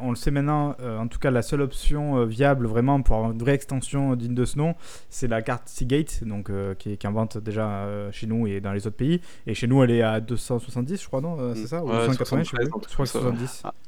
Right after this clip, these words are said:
Speaker 1: Ouais.
Speaker 2: après, euh, par contre, contrairement à la PlayStation qui a encore br-, qui bride encore ses, ses extensions, et même sur U S B
Speaker 1: Ouais.
Speaker 2: d'ailleurs, ce que je trouve assez sidérant,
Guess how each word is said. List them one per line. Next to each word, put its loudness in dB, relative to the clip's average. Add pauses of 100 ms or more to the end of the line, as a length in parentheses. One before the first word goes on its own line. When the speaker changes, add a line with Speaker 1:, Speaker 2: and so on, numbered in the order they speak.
Speaker 1:
Ouais. 4
Speaker 2:
après, 8
euh, -4
par 0
contre, -6
contrairement 0
à 6
la 6
PlayStation -2
qui -10
a 2
encore 2
br-, -6
qui -14
bride 0
encore -2
ses, 0
ses -4
extensions, -6
et 6
même 6
sur -4
U 0
S 0
B 2
Speaker 1:
Ouais. 8
Speaker 2:
d'ailleurs, 4
ce -14
que -6
je -10
trouve 0
assez -4
sidérant, 2